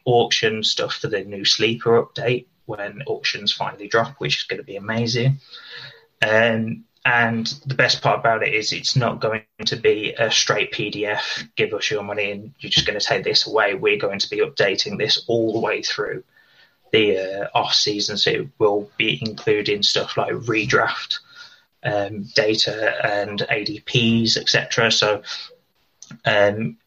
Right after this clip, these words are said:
feel free to check out the website. And if you do feel like that's what, where you wanna go,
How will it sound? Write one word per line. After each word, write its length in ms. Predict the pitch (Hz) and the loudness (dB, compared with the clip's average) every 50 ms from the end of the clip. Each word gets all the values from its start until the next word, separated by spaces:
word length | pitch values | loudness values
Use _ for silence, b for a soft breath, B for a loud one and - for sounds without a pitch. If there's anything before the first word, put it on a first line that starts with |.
| _ _ | _ _
feel 260 | - - 143 127 120 113 | -2 0 2 2 2 0
free 300 | - - 123 117 113 110 | 0 0 0 0 0 0
to 460 | - - 110 110 110 110 107 117 120 117 - _ | 2 4 4 4 4 2 2 0 -4 -6 -8 _
check 320 | - - - 127 - - | 0 2 2 2 0 0
out 220 | - 113 110 110 - | 0 0 0 0 -2
the 80 | - | 0
website. 460 | 107 113 113 110 - - 113 110 104 107 | 2 2 2 2 0 0 0 0 -2 -2
And 80 | 107 | -4
if 120 | 101 - - | -6 -6 -6
you 60 | 113 | -2
do 220 | 104 110 110 107 | -2 0 -2 -2
feel 260 | - - 107 104 107 | 0 0 0 0 0
like 320 | 104 104 107 117 - - - | -2 -2 -4 -4 -6 -4 -4
that's 340 | - - - - - - - | -4 -2 0 -2 -2 -2 -2
what, 180 | 110 107 - 139 - - | -4 -4 -4 -6 -8 -2
where 200 | 139 123 110 107 | 0 2 2 2
you 100 | 101 101 | 0 -2
wanna 220 | 98 101 101 98 | -6 -8 -10 -2
go, 380 | - 123 113 110 117 139 139 | 2 2 4 6 4 4 2